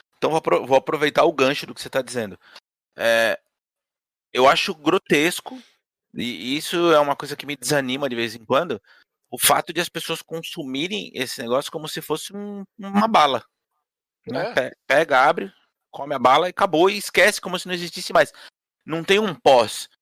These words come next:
Speaker 1: Essa, essa necessidade maluca de que, tipo, ah, se não falou na, no dia do lançamento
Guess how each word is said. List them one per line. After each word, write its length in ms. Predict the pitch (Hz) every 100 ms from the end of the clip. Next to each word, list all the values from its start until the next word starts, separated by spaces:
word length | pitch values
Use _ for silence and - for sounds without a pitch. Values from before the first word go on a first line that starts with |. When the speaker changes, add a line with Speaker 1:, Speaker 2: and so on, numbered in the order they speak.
| _
Speaker 1:
Essa, 380 | - - 180 160 -
essa 340 | 160 - 170
necessidade 920 | 165 156 175 - 190 113 139 175 135 127
maluca 520 | 139 131 165 - 143
de 80 | 127
que, 140 | 131
tipo, 300 | 139 - 120
ah, 200 | 135 143
se 200 | - 139
não 160 | 143 170
falou 400 | 190 156 156 143
na, 280 | 135 127
no 160 | 127 127
dia 240 | 120 139
do 120 | 156 156
lançamento 800 | 147 - 123 117 135 - 95